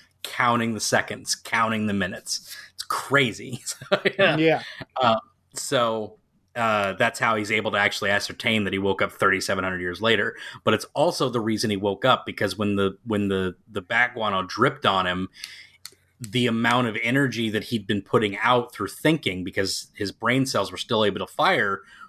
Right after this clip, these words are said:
Speaker 1: within the stone somehow, it, it leveled up to about two point one trillion joules or something like that, that was over time.
Speaker 2: Mm-hmm.
Speaker 1: Um, and so he needed something that was gonna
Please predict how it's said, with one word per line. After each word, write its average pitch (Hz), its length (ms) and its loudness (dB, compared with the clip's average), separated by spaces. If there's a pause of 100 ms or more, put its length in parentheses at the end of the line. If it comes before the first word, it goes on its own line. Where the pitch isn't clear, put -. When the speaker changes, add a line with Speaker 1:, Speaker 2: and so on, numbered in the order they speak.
Speaker 1:
within 113 760 2
the 104 80 -4
stone 113 520 0
somehow, 98 640 0 (880)
it, 117 260 0 (400)
it 113 180 0
leveled 113 400 2
up 113 200 0
to 113 140 -4
about 101 340 2 (340)
two - 220 2
point 135 340 -2
one 127 260 2
trillion 127 480 2
joules 131 460 0
or 143 80 -2
something 156 300 2
like 165 180 -2
that, 170 240 4
that 135 140 -4
was 139 240 0
over 139 200 2
time. 160 380 2
Speaker 2:
Mm-hmm. 147 760 -6
Speaker 1:
Um, 104 380 2 (140)
and 113 120 0
so 131 200 2
he 127 100 0
needed 127 420 0
something 120 600 0
that 110 160 0
was 110 160 0
gonna 107 320 0